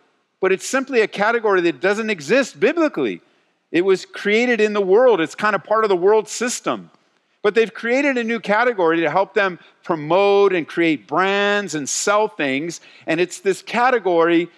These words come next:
Christian celebrity. Have you heard that phrase? Christian celebrity. If you look up the word celebrity in the dictionary, it literally means someone who's famous,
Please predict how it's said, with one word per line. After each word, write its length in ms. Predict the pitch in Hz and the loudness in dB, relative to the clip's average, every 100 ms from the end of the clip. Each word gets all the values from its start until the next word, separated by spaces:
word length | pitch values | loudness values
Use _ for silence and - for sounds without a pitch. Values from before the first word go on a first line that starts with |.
| _ - | _ -14
Christian 880 | - 254 254 - 262 262 269 254 240 _ _ | -4 -2 -2 -8 -2 -2 0 -4 -10 _ _
celebrity. 840 | - - 196 190 196 180 117 90 - | -12 -2 2 4 2 0 -2 -6 -6
Have 120 | 151 | -2
you 80 | 170 | 2
heard 160 | 208 220 | 2 2
that 160 | 220 | -2
phrase? 500 | - 233 262 254 - _ _ _ _ | 0 0 0 -2 -16 _ _ _ _
Christian 440 | - 247 - 247 226 | -4 -4 -2 -6 -6
celebrity. 640 | - 208 190 165 123 90 - _ _ _ _ | -2 2 2 0 -6 -6 -12 _ _ _ _
If 60 | |
you 120 | 226 233 | -4 -2
look 180 | 294 | 2
up 120 | 302 294 | 0 0
the 100 | 233 | -2
word 340 | 240 240 208 | 2 0 -2
celebrity 840 | - 196 185 156 175 151 147 196 _ _ _ - | -4 2 2 2 0 0 -2 -4 _ _ _ -6
in 120 | 170 | -2
the 80 | 170 | -2
dictionary, 840 | 196 - 220 175 156 151 175 180 _ _ - | -2 -6 -6 -2 0 0 -2 -4 _ _ -2
it 120 | 190 | -2
literally 520 | 214 254 285 285 262 | 2 0 2 2 0
means 640 | 214 214 214 214 202 - - - | -2 -2 -2 -4 -6 -10 -14 -16
someone 540 | - 226 226 240 233 | -4 -2 0 0 0
who's 260 | 202 202 - | -2 -4 -8
famous, 920 | - 196 196 165 104 - - - | -4 -2 0 -4 -4 -10 -12 -14